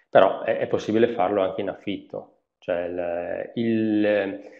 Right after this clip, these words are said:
l'impianto fotovoltaico viene collegato al contatore. Dunque, eh, se il contatore è intestato a me, che sono in affitto, io l'impianto lo intesto a me,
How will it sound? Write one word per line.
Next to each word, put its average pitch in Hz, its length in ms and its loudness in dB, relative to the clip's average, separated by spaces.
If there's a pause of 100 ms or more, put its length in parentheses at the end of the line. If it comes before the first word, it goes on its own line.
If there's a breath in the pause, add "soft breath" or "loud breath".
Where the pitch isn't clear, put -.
(180 loud breath)
l'impianto 139 500 6
fotovoltaico 143 640 6
viene 139 420 2
collegato 123 1200 6
al 139 280 4
contatore. 95 1000 0 (340 soft breath)
Dunque, 120 760 4
eh, 101 140 -2
se - 200 6
il - 140 6
contatore 117 600 4
è 95 40 2
intestato 107 600 2
a 98 60 6
me, 101 400 2
che 85 120 -8
sono 117 320 0
in 98 100 -4
affitto, 110 760 4 (320 loud breath)
io 123 180 4
l'impianto 110 640 4
lo 98 160 4
intesto 101 500 0
a 175 40 4
me, - 520 2